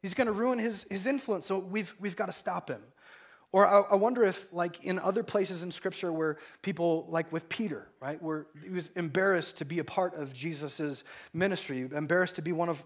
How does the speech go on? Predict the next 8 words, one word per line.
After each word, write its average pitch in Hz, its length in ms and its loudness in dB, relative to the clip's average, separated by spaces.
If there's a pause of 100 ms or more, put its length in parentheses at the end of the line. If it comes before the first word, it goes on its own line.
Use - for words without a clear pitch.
his, 160 400 -4
his 170 240 -4
disciples. 156 720 -4 (260)
I 131 60 -2
wonder 208 240 4
if - 320 -6
his 165 200 -8
family 175 480 -2